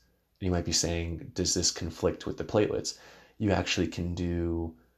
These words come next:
platelets every week, and then you can do plasma once every four weeks. So you can do platelet, plasma and platelets in the same, same day.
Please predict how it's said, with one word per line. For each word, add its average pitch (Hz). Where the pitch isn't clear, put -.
platelets -
every 120
week, 147
and 87
then 87
you 87
can 90
do 87
plasma 85
once 85
every 82
four -
weeks. -
So -
you 95
can 95
do 92
platelet, 90
plasma 87
and 85
platelets 87
in 87
the 87
same, 85
same 90
day. -